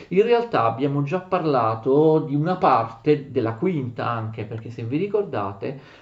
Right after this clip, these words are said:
una parte della quinta meditazione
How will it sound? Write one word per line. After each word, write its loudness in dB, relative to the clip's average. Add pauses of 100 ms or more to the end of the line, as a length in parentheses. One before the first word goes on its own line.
una -2
parte 0
della 0
quinta -6
meditazione -6